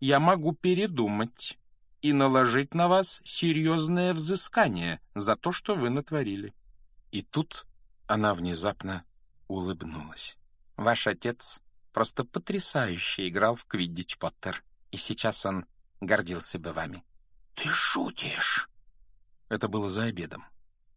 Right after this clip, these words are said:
Гарри только что закончил рассказывать Рону о том, что произошло, когда профессор МакГонагал увела его с площадки.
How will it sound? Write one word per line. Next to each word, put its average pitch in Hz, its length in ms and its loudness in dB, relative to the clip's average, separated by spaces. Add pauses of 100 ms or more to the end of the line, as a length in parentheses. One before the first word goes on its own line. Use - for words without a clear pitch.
Гарри 113 340 0
только 117 320 -4
что - 160 -6
закончил 95 540 -2
рассказывать 95 600 -2
Рону 107 280 0
о 87 80 0
том, 113 220 -4
что - 200 -4
произошло, 98 640 -2 (280)
когда 107 280 -2
профессор 107 500 -2
МакГонагал 104 640 0 (220)
увела 107 320 0
его 95 160 -2
с - 80 -8
площадки. - 640 -6